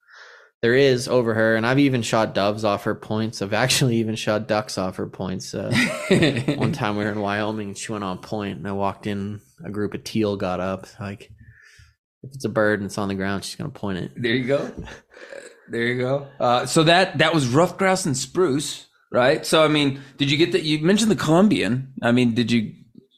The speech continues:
Speaker 1: Yeah, I was able to get Columbian, uh, over in Colorado.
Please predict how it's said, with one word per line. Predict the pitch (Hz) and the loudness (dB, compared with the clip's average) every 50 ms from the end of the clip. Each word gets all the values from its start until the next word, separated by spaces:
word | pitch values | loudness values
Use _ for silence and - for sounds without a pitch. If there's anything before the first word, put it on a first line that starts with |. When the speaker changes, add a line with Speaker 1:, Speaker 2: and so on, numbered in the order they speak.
| _ _ | _ _
Speaker 1:
Yeah, | - 135 131 127 | 2 4 4 4
I | 123 | 4
was | 117 120 | 4 4
able | 127 127 131 127 | 2 4 4 4
to | 127 | 4
get | 131 120 110 - | 4 2 2 0
Columbian, | - - 123 117 113 113 117 117 113 113 113 113 113 113 - | -4 -4 -2 -2 -2 0 0 0 0 0 0 -2 -4 -6 -6
uh, | - 113 107 104 104 104 104 101 - - | -6 -4 -2 -2 -2 -2 -4 -4 -6 -4
over | - 117 110 107 107 | -4 -2 -2 -2 -4
in | 107 | -6
Colorado. | - - - 104 104 101 95 95 98 98 104 107 104 107 104 - | -6 -4 -2 -2 0 0 0 0 -2 -2 0 0 -2 -2 -2 -6